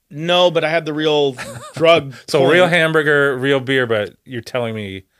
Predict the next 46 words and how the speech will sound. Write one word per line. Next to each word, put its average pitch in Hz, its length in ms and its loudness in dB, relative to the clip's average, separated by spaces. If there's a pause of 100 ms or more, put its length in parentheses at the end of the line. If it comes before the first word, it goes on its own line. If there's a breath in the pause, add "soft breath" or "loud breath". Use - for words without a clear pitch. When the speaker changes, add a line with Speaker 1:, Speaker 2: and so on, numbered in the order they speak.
(120)
Speaker 2:
the 101 80 -8
drugs 98 380 -4
were 98 60 -8
Speaker 1:
The 151 80 -6
drugs 156 340 0
weren't 135 200 -6
real, 120 200 -4
Speaker 2:
weren't 107 100 2
Speaker 1:
but 151 80 4
I 190 80 6
could 196 80 0
Speaker 2:
real. 202 80 0
Speaker 1:
see 208 220 -2
why 156 240 2
the 139 100 -4
man 139 220 -4
needed 135 260 -6
drugs, 120 380 -4
because 113 420 -8
honestly, 135 400 -6
I 127 140 0
was, 127 260 -8
like, 117 300 -6
feeling, 143 480 -6
like, 117 320 -10
drained, 127 720 -8 (440)
and 127 420 -10
we 175 180 -8
filmed 170 400 -4
at 135 140 -6
seven 170 280 -4
in 202 60 -8
the 190 80 -8
morning, 170 260 -6
finished 170 440 -8
at 139 160 -10
ten, 110 480 -12 (520)
and 123 520 -12
I 139 220 -2
was, 127 300 -4
like, 101 240 -14 (380)
done. 120 420 -6 (400 loud breath)
So 185 460 0 (220 loud breath)
me 226 520 -6
having 185 540 -6
this, 160 460 0